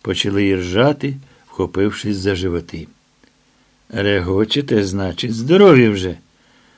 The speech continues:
Цю ніч приспіть, заки рани на морді затягнуться, а завтра вимітайтесь».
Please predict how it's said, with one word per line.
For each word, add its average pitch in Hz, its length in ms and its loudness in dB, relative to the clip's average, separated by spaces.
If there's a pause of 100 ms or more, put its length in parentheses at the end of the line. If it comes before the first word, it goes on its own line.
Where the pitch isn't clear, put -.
(200)
Цю 214 220 6
ніч 156 300 6
приспіть, 160 640 2
заки 170 320 4
рани 170 300 6
на 165 120 8
морді 160 380 6
затягнуться, 151 960 4 (440)
а 120 300 6
завтра 113 640 4 (580)
вимітайтесь». - 840 0